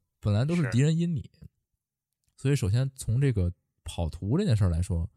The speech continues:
Speaker 1: 它难度已经下降了。再加上另一点，就是因为它的故事要比《黑魂雪原》更明晰一点儿。
Speaker 2: 嗯。
Speaker 1: 你想，你《黑魂雪原》，你经常的是，就你莫名其妙就碰见一 boss，你都不知道这怎么回事儿，我就撞见一 boss。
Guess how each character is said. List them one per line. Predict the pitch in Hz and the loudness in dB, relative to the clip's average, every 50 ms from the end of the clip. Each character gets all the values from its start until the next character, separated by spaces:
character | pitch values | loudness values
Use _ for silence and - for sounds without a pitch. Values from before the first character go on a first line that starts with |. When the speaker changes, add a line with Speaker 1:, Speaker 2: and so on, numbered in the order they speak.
| _ _ _ _ _ | _ _ _ _ _
Speaker 1:
它 | - | -2
难 | 107 101 98 120 | 2 2 2 4
度 | 131 117 98 | 2 2 2
已 | 87 | 2
经 | 87 101 | 0 0
下 | 117 123 95 | 0 0 -2
降 | 90 90 87 | -2 -4 -6
了。 | - - - - - _ _ _ _ _ _ _ _ _ _ _ _ _ _ _ _ _ _ _ _ _ _ _ _ _ _ _ _ _ | -6 -8 -10 -14 -16 _ _ _ _ _ _ _ _ _ _ _ _ _ _ _ _ _ _ _ _ _ _ _ _ _ _ _ _ _
再 | - - 147 | -4 -2 0
加 | 135 143 151 | 2 2 2
上 | 160 165 | 2 2
另 | 180 185 151 | 2 2 2
一 | 110 95 | 2 2
点， | 82 71 57 87 | 0 -2 -2 -2
就 | 101 101 | 0 2
是 | 110 120 | 2 2
因 | 135 | 0
为 | 147 151 | 0 0
它 | - 175 | -2 -2
的 | 165 170 | -2 -4
故 | - - 202 151 107 | -4 -2 0 0 0
事 | - - - - - _ _ _ _ _ | 0 -2 -6 -16 -18 _ _ _ _ _
要 | - 113 107 | 0 2 2
比 | 95 98 95 | 2 0 -2
《黑 | - - 139 | 0 0 0
魂 | 135 139 | 2 2
雪 | 135 - - 85 | 0 0 0 0
原》 | 90 82 87 110 | 2 2 2 0
更 | - - 120 104 90 - 160 - _ - | 0 0 0 0 -2 -4 -8 -14 _ -6
明 | 101 98 98 131 165 | -2 0 0 0 0
晰 | - 143 113 98 | 0 0 0 0
一 | 87 | 0
点 | 76 - - | -2 -6 -10
儿。 | - - - _ _ _ _ _ _ _ _ _ _ _ - | -16 -20 -20 _ _ _ _ _ _ _ _ _ _ _ -16
Speaker 2:
嗯。 | 101 95 85 - | -16 -12 -8 -2
Speaker 1:
你 | 139 | 0
想， | 147 170 170 | 2 2 2
你 | 143 117 | 2 0
《黑 | - 165 | 0 0
魂 | 165 165 156 | 0 0 -2
雪 | - 104 87 | -2 -2 -2
原》， | 85 90 101 113 | 0 0 0 0
你 | 101 | -2
经 | 98 - 160 170 160 | -4 -4 -4 -2 0
常 | 135 110 101 110 | 2 2 2 2
的 | 131 135 | 0 0
是， | 123 - 104 92 87 87 - _ _ _ _ _ _ _ _ _ _ _ _ _ _ | 0 0 0 -2 -2 -2 -4 _ _ _ _ _ _ _ _ _ _ _ _ _ _
就 | - 139 135 | -2 0 2
你 | 113 | 2
莫 | 117 151 160 | 2 2 2
名 | 147 165 | 2 2
其 | 147 147 | 2 2
妙 | 165 170 139 | 2 2 2
就 | 107 | 2
碰 | 98 - - 104 | 0 0 0 0
见 | 92 90 | 2 2
一 | 90 | 0
boss， | - 104 90 87 92 90 87 | 0 0 0 0 -2 -2 -4
你 | 95 101 | -2 -2
都 | 123 151 | -2 0
不 | 156 156 | 0 0
知 | |
道 | 151 147 | 0 0
这 | 135 131 | 0 -2
怎 | 123 120 - 104 | -4 -4 -6 -6
么 | - 95 | -4 0
回 | 101 110 | 2 2
事 | 123 139 | 2 2
儿， | |
我 | 123 95 | 2 0
就 | 92 101 | -2 -2
撞 | - 131 113 95 | 0 0 0 2
见 | 92 90 | 2 0
一 | 101 | 0
boss。 | 107 117 110 90 92 | 0 -2 -2 -2 -2